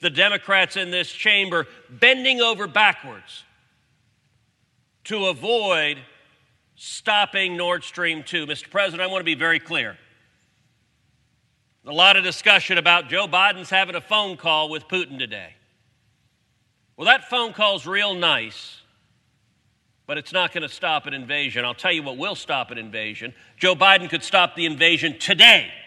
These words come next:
by simply following the law and sanctioning Nord Stream two. And this body could make a major step today to prevent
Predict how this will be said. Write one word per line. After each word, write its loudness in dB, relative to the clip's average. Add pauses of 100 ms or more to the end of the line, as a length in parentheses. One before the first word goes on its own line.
(1300)
by 6
simply 2
following 2
the -4
law 2
and -4
sanctioning -2
Nord -8
Stream -12
two. -16 (1700)
And -14
this -4
body 0
could -10
make 2
a -2
major -6
step -6
today -4
to -10
prevent -6